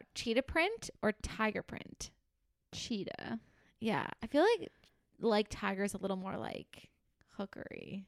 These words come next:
Speaker 2: Yeah, and then you have the whole, like, Tiger King connotations now.
Speaker 1: Oh.
Speaker 2: People would think you're just a fan of the show, and
Speaker 1: <laughs> I've never
Speaker 2: I'm
Speaker 1: seen it.
Speaker 2: not. Same. <laughs>
Speaker 1: Um,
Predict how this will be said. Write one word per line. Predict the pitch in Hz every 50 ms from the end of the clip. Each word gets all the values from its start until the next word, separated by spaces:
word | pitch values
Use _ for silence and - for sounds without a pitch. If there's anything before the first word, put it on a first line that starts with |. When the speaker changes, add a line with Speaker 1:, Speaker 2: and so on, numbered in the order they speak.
| _ _
Speaker 2:
Yeah, | - 269 262 294 311 285 262 254 254 254 240 233
and | 247 247 247
then | 254 254 254 254 262
you | 269 285
have | 285 277 247 247
the | 254
whole, | 254 240 226 226
like, | 208 202 -
Tiger | - - - 190 190 190 185 180
King | 180 190 - 208 175 - 220 226
connotations | - 220 214 - - 214 - 220 208 208 226 226 226 233 214 -
now. | - 240 - - 240 240
Speaker 1:
Oh. | 214
Speaker 2:
People | 220 196 185 185
would | 185 -
think | 185 185 202 208 -
you're | 214 - -
just | 214 202 -
a | 202 -
fan | - 202 370 370
of | - -
the | - -
show, | - - 208 190 190 185 190 202 180 170
and | 165 160 185 208 208 -
Speaker 1:
<laughs> | -
I've | 269 240
never | 247 247 247 349
Speaker 2:
I'm | 330 - 185 185
Speaker 1:
seen | 196 185
it. | 180
Speaker 2:
not. | 196 196 196 - 202 202 - - - -
Same. | 269 277 262 - - - 226 269 - -
<laughs> | - - 294
Speaker 1:
Um, | 277 285 285 277 269 247 -